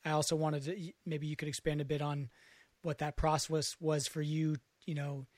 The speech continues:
did you have to learn a new skill for laser etching? Was it similar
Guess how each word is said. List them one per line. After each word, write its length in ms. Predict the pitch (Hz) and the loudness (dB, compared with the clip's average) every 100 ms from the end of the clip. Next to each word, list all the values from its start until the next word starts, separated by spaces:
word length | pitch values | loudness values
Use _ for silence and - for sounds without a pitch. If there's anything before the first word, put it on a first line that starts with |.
| - _ - | -20 _ -10
did 160 | 143 | -2
you 20 | |
have 100 | 151 - | 0 0
to 60 | |
learn 200 | 151 160 | 4 4
a 60 | 156 | 4
new 160 | 151 143 | 2 2
skill 360 | - 156 160 | 2 4 4
for 160 | 156 156 | 2 0
laser 360 | 143 156 156 | 2 2 4
etching? 560 | 180 160 170 170 170 170 | 2 2 0 0 0 -2
Was 160 | 147 139 | -2 -4
it 100 | - | -4
similar 680 | - 151 156 156 151 139 | -2 -2 0 0 0 -2